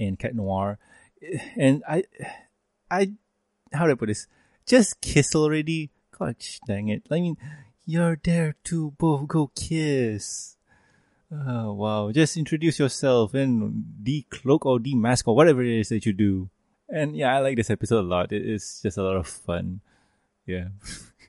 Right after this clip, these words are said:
Uh, but anywho, let's get into the review. If you're interested in watching this episode, pause here and go watch it.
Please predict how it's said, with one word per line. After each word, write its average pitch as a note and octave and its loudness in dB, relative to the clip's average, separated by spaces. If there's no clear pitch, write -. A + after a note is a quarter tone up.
Uh, G#2 -6
but A#2 2
anywho, C3+ 2
let's C#3+ 0
get - -2
into C3 0
the D#3 0
review. C#3+ 2
If G#2 -6
you're G#2+ 2
interested A2+ 0
in A2 0
watching G2+ 0
this A#2+ 0
episode, F3 -2
pause G2 0
here A#2+ 0
and D3 -6
go D3 -2
watch E3 -2
it. - -4